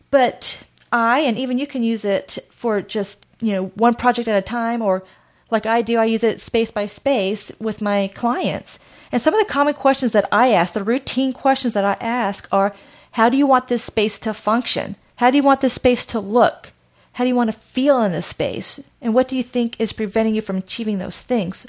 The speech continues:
So what I'm saying here is this, by asking those questions, especially when you ask where you want to go and what do you want this to look like, when you start asking those questions, and when I start asking those questions with my clients,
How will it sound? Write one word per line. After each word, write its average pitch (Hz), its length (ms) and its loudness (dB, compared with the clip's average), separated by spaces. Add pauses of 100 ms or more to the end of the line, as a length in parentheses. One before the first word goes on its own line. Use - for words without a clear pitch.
(140)
So - 140 -6
what 277 120 4
I'm 240 80 0
saying 320 260 -2
here 226 140 2
is 208 160 -2
this, 202 160 -10
by 214 180 -2
asking 277 360 2
those 220 200 2
questions, 226 580 0
especially 226 640 -2 (360)
when 214 120 0
you 208 60 -2
ask 196 320 0
where 233 680 -2
you 226 120 -4
want 220 160 2
to 202 60 -2
go 208 440 0
and 180 120 -2
what 214 100 0
do 220 60 -6
you 233 40 -2
want 226 140 -2
this 214 160 -10
to 220 140 -8
look 233 320 -2
like, 185 340 -2 (300)
when 226 120 2
you 254 60 -2
start - 220 0
asking 240 220 0
those 226 220 2
questions, 196 760 -2 (240)
and 208 120 -2
when 208 100 0
I 220 40 -2
start 220 220 -2
asking 208 240 -4
those 202 80 -6
questions 214 260 -8
with - 60 -12
my 170 80 -8
clients, 277 580 -2